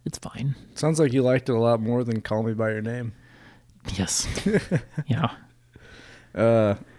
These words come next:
Speaker 2: I see. I looked up the cast. Allison Janney's in it as well. Is it Janney? Janney?
Speaker 1: Oh, yeah, yeah.
Speaker 2: And Mike Epps.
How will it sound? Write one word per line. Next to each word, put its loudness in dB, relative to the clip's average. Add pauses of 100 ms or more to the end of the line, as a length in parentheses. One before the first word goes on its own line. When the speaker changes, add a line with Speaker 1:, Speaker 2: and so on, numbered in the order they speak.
(340)
Speaker 2:
I 0
see. 2
I 6
looked 2
up 4
the -2
cast. 2
Allison 4
Janney's 2
in 0
it -2
as -4
well. 0 (720)
Is -14
it -8
Janney? 0
Janney? -2 (680)
Speaker 1:
Oh, 4
yeah, 6
yeah. 0 (1500)
Speaker 2:
And 2
Mike 0
Epps. -4